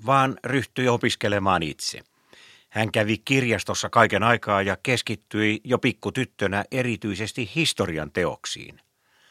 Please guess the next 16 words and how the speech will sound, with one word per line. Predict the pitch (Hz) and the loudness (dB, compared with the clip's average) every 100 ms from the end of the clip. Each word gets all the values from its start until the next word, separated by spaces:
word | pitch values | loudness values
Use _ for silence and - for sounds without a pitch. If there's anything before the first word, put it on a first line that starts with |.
| _ _ _ _ _ _ _ | _ _ _ _ _ _ _
Tuohon | - 147 117 104 | 2 4 6 4
aikaan | 131 120 101 98 95 101 | 6 6 6 4 4 2
lukemista | 127 147 139 110 82 76 - - | 0 0 2 2 0 -2 -6 -6
pidettiin | 82 95 87 - 98 92 - | -4 -2 -2 -4 -8 -6 -4
yleisesti | 135 123 95 85 90 - | 0 0 0 -4 -6 -4
laiskuuden | 107 123 123 - - 87 78 78 | 2 6 6 4 -2 -6 -6 -4
merkkinä. | 90 98 - - 73 - - _ _ _ - - - _ - | 0 0 -2 -14 -14 -14 -16 _ _ _ -20 -20 -20 _ -6
Mutta | 139 - | 0 2
Sipi | 165 156 113 | 2 0 0
Tiluksen | 156 151 - 123 | 2 2 0 -2
kotona | - 160 127 110 - | 0 2 2 2 2
arvot | 127 139 120 117 - | 4 6 4 -2 -2
ja | 113 - | -2 2
arvostukset | 131 117 101 - 95 - 98 | 6 6 4 -2 -6 -6 -4
olivat | 98 92 92 - | -4 -2 -4 -2
toiset. | 92 - - - - | -2 -2 -10 -14 -20